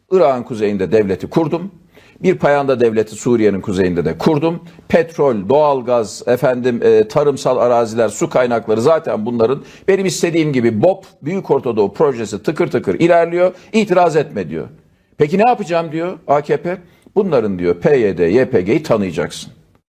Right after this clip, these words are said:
Bunlara itiraz etmeyeceksin." Peki. "P Y D, Y P G bize göre bir terör unsuru. P K K'nın devamı.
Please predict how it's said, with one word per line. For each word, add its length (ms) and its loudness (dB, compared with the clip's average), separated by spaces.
Bunlara 240 0
itiraz 380 0
etmeyeceksin." 600 -12
Peki. 320 -2
"P 140 2
Y 280 2
D, 60 0
Y 220 2
P 180 0
G 180 0
bize 180 0
göre 220 4
bir 60 2
terör 380 2
unsuru. 440 -4
P 120 2
K 140 0
K'nın 280 -2
devamı. 480 0